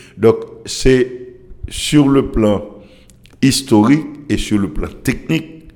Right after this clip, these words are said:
une guerre extrêmement importante. Euh, malheureusement, euh, les conséquences,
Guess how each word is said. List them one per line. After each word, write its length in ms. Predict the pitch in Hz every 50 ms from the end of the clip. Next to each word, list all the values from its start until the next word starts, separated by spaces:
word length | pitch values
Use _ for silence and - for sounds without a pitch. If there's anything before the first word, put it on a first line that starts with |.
| - - -
une 200 | 107 101 95 95
guerre 240 | 92 92 92 - - -
extrêmement 760 | 92 - - - - 113 110 110 104 98 98 95 92 90 95 - - -
importante. 680 | 90 85 - 90 80 80 - - 127 131 127 - - - - - - - - - - - _ _ _ _ 98
Euh, 480 | 98 101 98 95 98 98 - 98 - 95 -
malheureusement, 1120 | 101 92 95 101 104 104 104 101 98 101 98 95 87 95 104 120 131 143 147 143 143 - - - - - - _ _ _ _ _ _ _ _ _ _ -
euh, 680 | 95 95 95 92 92 92 92 92 92 - - - - - - - - _ _ _ _ _ _ _ _ _ _ _ _ _ _ _ _ _ _ _ _ _ _ - _
les 240 | - 90 92 95 -
conséquences, 1000 | - - 101 - - 123 120 - 190 151 - - - - - - - - - -